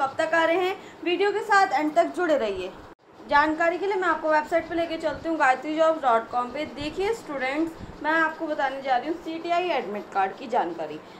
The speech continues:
देखिए candidate all India common entrance जो test है आईएआईसीईटी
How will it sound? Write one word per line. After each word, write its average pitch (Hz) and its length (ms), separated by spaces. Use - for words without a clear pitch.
देखिए 330 280
candidate 320 460
all 277 160
India 349 200
common 359 300
entrance 294 480
जो 302 200
test 240 380
है 254 220
आईएआईसीईटी 269 2000